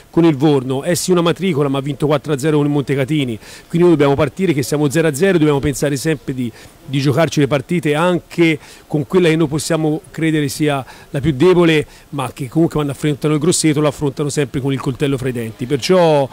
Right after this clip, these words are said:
eh, sono sicuro che questi ragazzi con la spinta del mister, con la spinta di tutto il tifo faranno un grande campionato,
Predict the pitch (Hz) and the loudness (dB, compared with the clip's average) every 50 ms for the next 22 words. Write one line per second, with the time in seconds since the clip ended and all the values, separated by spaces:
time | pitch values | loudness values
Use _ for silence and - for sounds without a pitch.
0 | - - - - - - - - 131 127 120 117 113 113 117 117 110 110 110 110 | -10 -18 -20 -20 -20 -18 -12 -10 -8 -8 -6 -6 -8 -8 -8 -8 -8 -10 -10 -10
1 | 113 110 107 104 104 - - - - - - - - - - - - - - - | -10 -12 -12 -12 -14 -16 -16 -18 -20 -20 -20 -20 -20 -20 -20 -20 -20 -20 -20 -20
2 | - - - - - - - - - 175 160 147 - - 147 113 156 185 190 185 | -20 -20 -20 -20 -20 -14 -12 -4 0 2 2 2 0 -2 -4 0 2 4 4 4
3 | 185 151 143 139 - - 139 - - 151 139 139 151 160 160 151 - - - 151 | 4 4 2 2 0 -2 -2 -2 -2 -2 -2 0 0 0 0 0 -2 -2 -2 -2
4 | 135 113 139 139 135 131 131 127 127 127 123 131 123 - - - 170 156 135 - | -2 0 -2 -2 -2 -2 -4 -4 -4 -4 -4 -6 -6 -8 -6 -2 -2 -2 0 0
5 | 151 147 147 143 147 156 165 160 - - - 151 135 - 151 143 135 - - - | -2 0 0 0 0 2 0 0 -2 -2 -4 -4 -4 -2 -2 -4 -4 -4 -4 -2
6 | 175 165 131 - - 156 131 - - - - - - 147 127 170 165 - - 147 | -2 -2 -2 -2 -4 -4 -4 -6 -12 -20 -20 -4 -2 0 2 2 0 2 0 0
7 | 135 - - 165 180 151 117 139 127 127 139 143 139 143 143 143 143 135 143 147 | 0 0 -2 -2 -2 0 0 -2 -2 -2 -2 -2 0 0 0 -2 -2 -2 -2 -2
8 | 156 156 143 139 113 147 135 120 - 156 156 160 160 156 143 147 143 131 | -2 -2 -2 -2 -2 -4 -4 -2 -2 0 0 2 0 0 0 0 0 -2